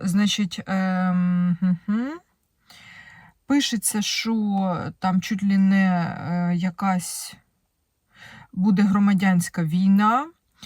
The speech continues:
Е, чого бунтує шт-, штат Техас через мігрантів, нелегалів, які пруть, е,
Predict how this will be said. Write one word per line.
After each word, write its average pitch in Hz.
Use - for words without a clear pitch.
Е, 190
чого 226
бунтує 233
шт-, -
штат 208
Техас 226
через 214
мігрантів, 196
нелегалів, 190
які 196
пруть, 220
е, -